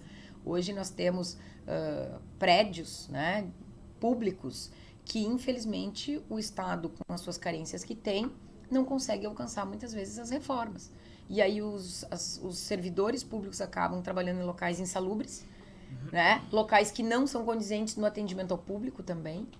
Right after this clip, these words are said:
Speaker 1: Então, a, o meu protocolo é uma mudança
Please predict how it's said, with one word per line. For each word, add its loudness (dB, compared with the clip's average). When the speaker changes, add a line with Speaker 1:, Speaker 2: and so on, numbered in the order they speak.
Speaker 1:
Então, 6
a, 4
o 2
meu 8
protocolo 6
é 6
uma 4
mudança 4